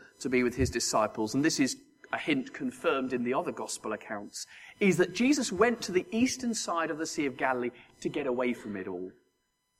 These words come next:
When he went up to the mountain, mountains were the place where he commonly prayed.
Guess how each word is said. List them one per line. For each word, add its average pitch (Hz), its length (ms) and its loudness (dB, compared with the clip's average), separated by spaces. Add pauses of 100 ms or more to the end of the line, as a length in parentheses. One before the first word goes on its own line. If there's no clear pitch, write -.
(380)
When 202 180 10
he 233 160 4
went 214 280 4
up 196 140 0
to - 80 -14
the 170 80 2
mountain, 185 760 -2 (220)
mountains 214 520 2
were 180 80 -4
the 170 80 -2
place 165 340 -4
where 156 100 4
he 156 120 -4
commonly 139 460 -2
prayed. - 640 -4